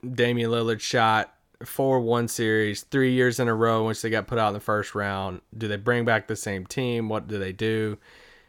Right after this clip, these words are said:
And if we both, a lot of people are pointing towards Steven Adams, Billy Donovan.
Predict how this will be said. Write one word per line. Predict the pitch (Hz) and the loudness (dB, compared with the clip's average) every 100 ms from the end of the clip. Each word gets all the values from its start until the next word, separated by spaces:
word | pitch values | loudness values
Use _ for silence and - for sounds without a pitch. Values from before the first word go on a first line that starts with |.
| _ _ _ _ _ - | _ _ _ _ _ 0
And | 139 | 2
if | 117 | 4
we | 127 | 2
both, | 117 135 120 - - - - | 6 6 6 0 -16 -18 -2
a | 120 | 0
lot | 127 131 135 | 6 8 8
of | |
people | 139 131 | 6 2
are | |
pointing | 123 127 117 113 | 2 2 0 0
towards | 110 120 110 107 101 - - | -2 -2 0 0 -4 -10 -12
Steven | - 123 113 110 | -6 -2 -2 -2
Adams, | 104 92 92 - | -2 -4 -10 -6
Billy | 117 110 101 | -2 -2 -2
Donovan. | 101 98 98 90 87 | -2 -2 -2 -6 -10